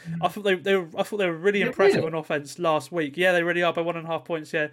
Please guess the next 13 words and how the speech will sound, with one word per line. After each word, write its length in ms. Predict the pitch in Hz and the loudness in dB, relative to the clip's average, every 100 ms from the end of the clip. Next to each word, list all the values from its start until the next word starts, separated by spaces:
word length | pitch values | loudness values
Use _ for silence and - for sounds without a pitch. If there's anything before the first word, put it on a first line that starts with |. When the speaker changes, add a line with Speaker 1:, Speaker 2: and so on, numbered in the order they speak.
| - - - 131 | -10 -20 -20 -8
Speaker 2:
I 80 | 165 | 2
thought 160 | 202 | 4
they 120 | 196 | 4
were 300 | 185 185 175 - | 4 2 2 -2
impressive 460 | 160 196 185 165 | -2 0 0 -2
against 400 | 175 165 170 147 | -8 -6 -6 -6
the 80 | 143 | -8
Jags 400 | 170 165 160 - | 0 0 -2 -10
on 340 | 165 156 156 | -8 -8 -8
Monday 200 | 170 160 143 | -10 -8 -8
Night 100 | 139 | -4
Football. 440 | 156 175 170 165 - - - _ _ - | -4 -2 -4 -6 -20 -20 -20 _ _ -2
Uh, 420 | 160 160 156 | 2 4 4